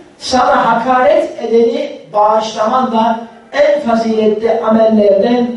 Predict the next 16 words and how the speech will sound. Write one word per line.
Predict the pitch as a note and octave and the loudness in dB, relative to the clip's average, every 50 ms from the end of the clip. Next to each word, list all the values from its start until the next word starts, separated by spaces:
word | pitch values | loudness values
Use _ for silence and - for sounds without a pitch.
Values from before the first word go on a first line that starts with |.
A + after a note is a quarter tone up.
| - - - | -12 -14 -14
bir | A3+ A#3 A#3 A#3 | -8 -6 -6 -6
ameldir. | A3+ F#3+ F#3+ G3 G3 F#3+ F#3+ F3+ E3+ E3 C#3+ - - - - - - - | -6 -8 -8 -8 -6 -6 -6 -6 -8 -12 -16 -18 -20 -20 -20 -20 -18 -16
Bu | A3+ - D#4+ | -16 -12 -8
üç | D#4 - D#4 - | -6 -6 -6 -4
şey | A#3+ A#3+ A#3+ - | -4 -6 -4 -4
en | B3+ A#3+ G#3+ | -4 -4 -4
faziletli | G3 F#3+ - F#3+ F3+ E3+ E3+ E3 E3+ - - | -4 -6 -8 -10 -10 -10 -10 -12 -10 -10 -10
amel. | - - - - C#3+ | -10 -8 -10 -10 -8
Mevla | - G#3+ A#3 B3 B3 A#3 A#3 A3+ | -4 -4 -2 -2 0 0 0 0
Teala | A3+ G#3 G#3 G3+ G3 - | 0 0 0 0 -2 -6
üçünü | F#4 E4 - - A#3 A3+ G#3+ G#3+ F#3+ | -8 -8 -8 -8 -10 -10 -10 -10 -8
de | G3 | -4
yapmayı | A3+ A#3 A3+ A3+ - G3 G3+ F#3+ F#3+ - | -2 -2 -2 -2 -4 -8 -8 -8 -8 -10
cümlemize | - B3 A3+ G3+ G3 F#3 F#3 F3+ F#3 - | -10 -10 -8 -8 -6 -6 -6 -6 -6 -4
nasip | - - - - A#3+ A3 - - | -4 -4 -4 -4 -4 -2 -2 0
ve | G3 G3 G3+ G#3 G#3 G3+ | 2 2 2 2 0 -2